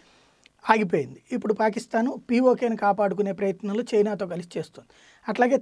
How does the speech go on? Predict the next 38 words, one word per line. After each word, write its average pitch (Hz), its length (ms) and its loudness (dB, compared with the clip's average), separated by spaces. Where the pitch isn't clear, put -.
ఆర్టికల్ 214 300 -2
త్రీ 247 220 -2
సెవెంటీ 254 320 0
వన్ 226 180 2
ప్రకారం 208 340 -2
ఏదైతే 202 340 0
ఈశాన్య 202 420 -2
రాష్ట్రాల్లో 180 680 -2
అరుణాచల్ 180 460 -4
ప్రదేశ్ 170 240 -8
కానీ 170 200 -10
సిక్కింకి 180 520 -8
కానీ 170 180 -6
వీటికి 233 340 2
ఉన్నటువంటి 240 340 2
ప్రత్యేక 220 540 -2
హోదా, 196 360 2
వాళ్ళకి 269 280 4
ఆ 240 60 6
హోదాల 233 340 4
కింద 247 180 -6
కొంత 233 240 -6
డబ్బులు 196 280 -2
ఇస్తున్నారు. 185 460 -8
అది 226 500 -2
ఇంకా 214 180 0
మిగతాది 233 400 4
అక్కడ 220 160 -4
సంపాదన 214 480 0
మీద 208 120 0
కాన్సంట్రేట్ 202 400 -6
చేసి 254 80 -6
అక్కడ 214 160 -6
ఉన్న 214 120 -4
పొలిటీషియన్లు 220 640 -4
మాత్రం 190 320 -6
చైనా 247 220 6
సహకారంతో 214 760 -2